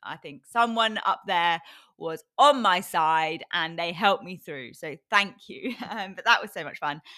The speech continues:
And then I had, um, a lovely day with Teddy and Jamie on my birthday. Went for a nice big dog walk. We went for a nice brunch at the beach. And then I went over to my parents in the evening for dinner.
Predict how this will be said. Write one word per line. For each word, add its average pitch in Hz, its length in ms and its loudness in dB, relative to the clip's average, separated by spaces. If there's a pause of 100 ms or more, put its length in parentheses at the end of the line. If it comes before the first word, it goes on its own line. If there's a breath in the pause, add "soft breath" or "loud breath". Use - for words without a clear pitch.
(360 loud breath)
And 190 180 -6
then 185 600 0
I 156 280 -4
had, 147 400 -12 (220)
um, 143 500 -16 (180)
a 156 60 -12
lovely 147 240 -12
day 139 160 -12
with 139 140 -18
Teddy 151 440 -12 (140)
and 135 480 -16 (560)
Jamie 156 380 -12
on 147 120 -14
my 143 160 -12 (100)
birthday. 240 520 2
Went 190 200 -6
for - 80 -18
a - 40 -14
nice 156 160 -12 (100)
big - 120 -14 (160)
dog 247 280 2
walk. 233 320 -2
We 151 60 -12
went 170 140 -10
for 170 60 -20
a 156 40 -14
nice 147 160 -10 (220)
brunch 226 400 2
at - 120 -16
the 151 100 -20 (180)
beach. 247 600 -6
And 180 160 -4
then 180 120 -4
I 180 40 -6
went 185 140 -10
over 180 140 -10
to 170 80 -18
my 165 80 -12
parents 320 400 -6
in 202 60 -12
the 190 60 -12
evening 165 280 -16
for - 180 -20
dinner. 254 420 -2